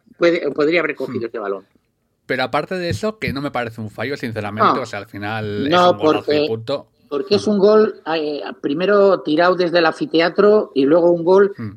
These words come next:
Speaker 1: que coge una altura y luego baja, ¿eh? O
Speaker 2: Sí, sí,
Speaker 1: sea,
Speaker 2: sí.
Speaker 1: eh,
Speaker 2: No,
Speaker 1: es
Speaker 2: no, es
Speaker 1: una
Speaker 2: muy,
Speaker 1: parábola,
Speaker 2: es muy complicado
Speaker 1: sí,
Speaker 2: de parar.
Speaker 1: sí.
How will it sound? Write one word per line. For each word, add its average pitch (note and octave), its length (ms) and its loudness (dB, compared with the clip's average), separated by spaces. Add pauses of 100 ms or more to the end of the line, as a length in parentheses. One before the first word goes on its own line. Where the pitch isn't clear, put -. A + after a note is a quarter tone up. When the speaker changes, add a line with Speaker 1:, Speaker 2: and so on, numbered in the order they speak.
Speaker 1:
que C#3 180 2
coge G3 360 2
una E3+ 180 0
altura F#3+ 520 4
y E3+ 120 0
luego E3 260 -2
baja, C3+ 400 -6
¿eh? D3 180 -2
O C#3+ 60 -4
Speaker 2:
Sí, C3 60 -4
sí, A2+ 60 -6
Speaker 1:
sea, A#2+ 100 -6
Speaker 2:
sí. B2 440 -10
Speaker 1:
eh, C#3 480 0
Speaker 2:
No, D3+ 80 0
Speaker 1:
es D3+ 40 2
Speaker 2:
no, D3 80 0
es E3+ 80 2
Speaker 1:
una E3+ 100 2
Speaker 2:
muy, D3+ 100 -2
Speaker 1:
parábola, E3 340 2
Speaker 2:
es D#3+ 80 2
muy D#3 60 -2
complicado A2+ 560 -6
Speaker 1:
sí, D#3 80 -4
Speaker 2:
de C#3 240 -2
parar. A2+ 180 -8
Speaker 1:
sí. A#2+ 120 -4